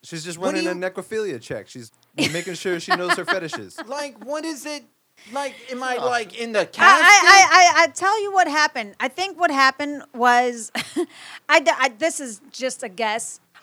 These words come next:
Speaker 4: I think what happened was Ben is always very warm when you touch him. Like, h-,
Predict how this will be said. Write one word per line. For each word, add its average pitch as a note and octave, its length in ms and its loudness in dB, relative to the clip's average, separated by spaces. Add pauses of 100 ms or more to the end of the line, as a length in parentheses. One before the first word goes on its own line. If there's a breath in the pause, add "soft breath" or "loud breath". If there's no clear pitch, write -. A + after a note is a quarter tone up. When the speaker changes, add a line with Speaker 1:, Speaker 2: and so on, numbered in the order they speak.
Speaker 4:
I D4 80 0
think G4 260 -8
what G4 140 -4
happened C#4+ 380 -2
was C4 300 -8 (380 soft breath)
Ben F4 320 -2
is C#4 240 -8
always C#4 300 0
very B3 520 -2
warm A3 520 -6
when A3+ 180 -12
you G#3+ 80 -10
touch G#3 300 -8
him. B2 260 -18 (400)
Like, A#3+ 240 -8
h-, A3 80 -16